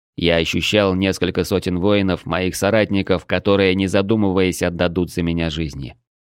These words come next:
Неужели разработчики настолько плохого обо мне мнения, что решили, будто я предам своих кальтов? И кто из нас заигрался? Проёма мы достигли быстро.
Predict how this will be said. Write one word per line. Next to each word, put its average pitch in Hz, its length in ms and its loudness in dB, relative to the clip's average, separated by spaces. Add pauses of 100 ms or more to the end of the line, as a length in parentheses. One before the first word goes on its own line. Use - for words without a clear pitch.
(180)
Неужели 95 540 2
разработчики 110 800 0
настолько 113 540 0
плохого 110 520 2
обо 104 300 -2
мне 107 180 0
мнения, 104 540 0
что 95 220 0
решили, 104 460 2
будто 101 360 0
я 104 220 2
предам 101 420 0
своих 98 360 -4
кальтов? 85 480 -4 (380)
И 101 100 0
кто - 300 0
из 113 200 2
нас 107 220 2
заигрался? 87 880 0 (1400)
Проёма 85 640 0
мы 92 160 -2
достигли 117 440 0
быстро. 90 500 -6